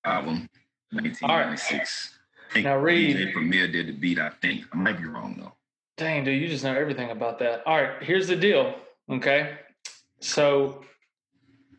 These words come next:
Speaker 2: Dead Presidents, what are we talking about, Reed?
Speaker 1: Dinero.
Speaker 2: About money, right?
Speaker 1: Dinero.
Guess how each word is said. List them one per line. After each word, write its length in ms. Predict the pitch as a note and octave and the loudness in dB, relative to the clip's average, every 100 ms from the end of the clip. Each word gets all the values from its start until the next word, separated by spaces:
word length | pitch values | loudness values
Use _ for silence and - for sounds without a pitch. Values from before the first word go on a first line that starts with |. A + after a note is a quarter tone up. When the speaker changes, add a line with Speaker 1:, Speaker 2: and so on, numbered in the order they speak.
| D3+ | 2
Speaker 2:
Dead 240 | D#3+ E3 | 2 4
Presidents, 680 | E3+ E3+ D3 C3 B2 - - | 4 4 4 0 -2 -6 0
what 120 | D3 | 2
are 20 | |
we 100 | D3 | 4
talking 280 | C#3+ D3+ C3+ | 4 2 2
about, 180 | C3+ A#2+ | 0 -2
Reed? 340 | B2+ B2+ B2+ - _ _ _ _ - - - - - - - - - - - - - - - | 0 -2 -4 -10 _ _ _ _ -20 -20 -20 -20 -20 -20 -20 -20 -20 -20 -20 -20 -20 -20 -14
Speaker 1:
Dinero. 600 | - G#2 A2 B2+ C#3 C3 G#2+ | 0 2 4 6 6 6 4
Speaker 2:
About 200 | D3+ D3 | 2 2
money, 180 | E3+ | 2
right? 240 | D3 D#3+ F3 - - A#2 | 4 4 2 -2 -10 -2
Speaker 1:
Dinero. 440 | C3 C#3 A2+ E2+ | 4 4 2 -6